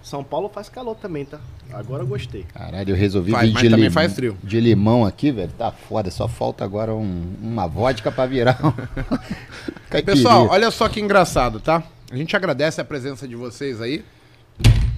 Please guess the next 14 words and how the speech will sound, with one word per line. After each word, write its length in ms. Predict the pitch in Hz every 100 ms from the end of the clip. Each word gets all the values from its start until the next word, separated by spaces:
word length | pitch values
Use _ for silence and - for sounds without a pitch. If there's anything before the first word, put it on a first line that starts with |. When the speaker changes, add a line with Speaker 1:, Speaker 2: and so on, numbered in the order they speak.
| - - - - -
Speaker 3:
É, 460 | 101 110 107 107 -
a 80 | 113
gente 300 | 139 - 127
vem 260 | 139 156
agora, 560 | 131 117 127 123 113 92 - _ - - - - - - - - - _ _ -
é, 280 | 95 104 95 92
mais 760 | 113 123 139 147 127 - - - -
com 100 | 131
a 60 |
presença 420 | 120 120 127 127 123
do 120 | 110
Paco, 440 | 113 135 120 120
do 100 | 110
Monteiro, 600 | 107 101 127 135 120 110